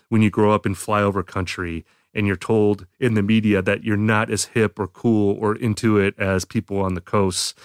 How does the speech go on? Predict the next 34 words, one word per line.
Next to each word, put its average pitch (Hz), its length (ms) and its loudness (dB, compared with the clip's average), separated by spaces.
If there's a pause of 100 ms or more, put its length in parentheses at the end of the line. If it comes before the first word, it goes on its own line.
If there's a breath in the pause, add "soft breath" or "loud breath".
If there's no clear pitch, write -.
(260 loud breath)
And 95 320 -2 (480)
why 127 200 2
are 139 60 2
they 131 120 2
getting 120 260 2
all 104 120 0
the 101 100 -2
attention 101 480 -4
and 98 160 -2
why 120 140 0
aren't 123 160 0
we 123 120 2
getting 104 260 0
enough 92 260 0
attention? 90 500 -6
And 82 140 -8 (880 soft breath)
that's 139 400 -4
just 151 140 0
such 131 220 -2
a 104 240 0 (280)
endemic, 117 680 0 (560)
uh, 104 340 -4 (520)
feeling, 117 680 0
I 107 100 0
think, 107 360 -2
in 113 100 0
the 107 60 2
Midwest. 90 520 -2
And, 95 140 -2
and 101 240 -4
Billy 117 180 2
Corgan 104 340 -2
just, 92 320 -6
just - 260 -8